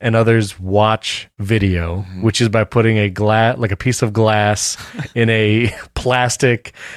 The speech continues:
Speaker 1: like, rotary device, like an old school projector, but then it projects, like, a three D hologram image.
Speaker 2: That's not very good.
Speaker 1: It's not very good. I feel like that's the closest thing to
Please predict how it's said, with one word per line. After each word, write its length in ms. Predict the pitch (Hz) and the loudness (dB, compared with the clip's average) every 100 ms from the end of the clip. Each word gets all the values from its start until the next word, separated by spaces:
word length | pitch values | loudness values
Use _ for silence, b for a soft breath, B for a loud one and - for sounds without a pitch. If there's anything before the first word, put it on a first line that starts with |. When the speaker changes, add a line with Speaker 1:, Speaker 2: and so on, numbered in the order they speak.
| B 107 B 131 | B -14 B -10
Speaker 1:
like, 280 | 139 120 104 | -2 0 0
rotary 440 | 110 120 117 113 | 2 4 6 4
device, 540 | 104 101 101 98 98 - | 2 2 2 0 -2 -2
like 120 | 104 | 0
an 60 | 110 | 2
old 220 | 113 120 | 2 2
school 160 | - | 0
projector, 560 | 120 117 107 101 - 92 | 0 0 0 -2 -2 -8
but 400 | 87 190 143 104 B B B | 0 2 2 -2 B B B
then 120 | 151 | 2
it 80 | 170 | 2
projects, 520 | 139 120 120 123 - | 0 2 2 2 2
like, 180 | 113 95 | 0 2
a 100 | 104 | -2
three 260 | - 117 | 0 0
D 140 | 113 110 | 2 2
hologram 600 | 92 110 107 110 104 107 | 4 2 2 0 0 -2
image. 580 | - 120 160 175 175 - | -2 2 2 0 -4 -8
Speaker 2:
That's 260 | - 110 - | -6 -6 -2
not 260 | 120 113 104 | 0 0 0
very 240 | 107 107 | 0 0
good. 380 | 95 110 120 127 B B B B | 0 0 0 -2 B B B B
Speaker 1:
It's 160 | B | B
not 180 | 123 127 | -2 0
very 220 | 120 123 | 2 2
good. 340 | 104 120 135 160 B B - | 2 2 2 0 B B -6
I 40 | |
feel 160 | - 247 | 2 2
like 140 | 170 | 4
that's 180 | 160 - | 2 0
the 100 | 131 | -2
closest 600 | - - 139 170 175 131 | -4 2 2 4 0 -2
thing 380 | - 139 135 131 | 0 2 2 -2
to 480 | - 127 120 113 | 0 2 2 0